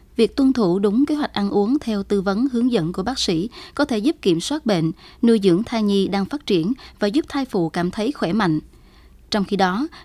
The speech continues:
nhiều thai phụ cảm thấy hoang mang, lo lắng khi được chẩn đoán bị đái tháo đường thai kỳ. Và từ những thông tin tìm kiếm trên mạng xã hội hay từ những lời mách bảo,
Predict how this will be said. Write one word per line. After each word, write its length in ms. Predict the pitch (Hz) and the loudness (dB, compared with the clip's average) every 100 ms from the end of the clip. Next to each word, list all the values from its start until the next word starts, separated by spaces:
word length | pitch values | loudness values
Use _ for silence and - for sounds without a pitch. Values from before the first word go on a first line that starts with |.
| - | 0
nhiều 200 | 220 202 | 2 2
thai 180 | 294 | 0
phụ 240 | 269 214 170 | -2 0 0
cảm 200 | 185 185 | -2 -4
thấy 300 | 220 202 277 | -2 -2 -2
hoang 260 | 277 220 208 | -2 -2 -2
mang, 240 | 202 196 | 0 -2
lo 180 | 202 208 | -2 -2
lắng 280 | 202 190 285 - - | 0 2 0 -2 -14
khi 260 | - 240 214 | -4 0 2
được 180 | 196 170 | 2 0
chẩn 220 | 190 180 | -2 0
đoán 260 | 208 208 320 | 0 2 2
bị 100 | 208 | 2
đái 200 | 196 190 | 0 -2
tháo 180 | - 269 | -4 -2
đường 240 | 233 175 | 0 0
thai 180 | 170 208 | -2 -4
kỳ. 320 | - 185 165 - - - - - | 0 0 0 -4 -18 -20 -20 -16
Và 320 | - 202 196 185 | -4 0 0 0
từ 120 | 196 | 2
những 200 | 185 185 | 2 2
thông 180 | 254 233 | 0 0
tin 200 | 233 226 | 0 0
tìm 200 | 202 170 | 0 0
kiếm 240 | 196 233 | 2 2
trên 140 | 277 | 2
mạng 160 | 254 175 | 2 0
xã 160 | - 214 | -2 -2
hội 300 | 233 170 165 - - | 0 -2 -4 -10 -12
hay 280 | - 214 202 | -2 0 0
từ 240 | 196 196 | 0 0
những 180 | 180 180 | 2 0
lời 200 | 233 185 | 0 0
mách 180 | 226 - | 0 -2
bảo, 280 | 202 175 | -2 -2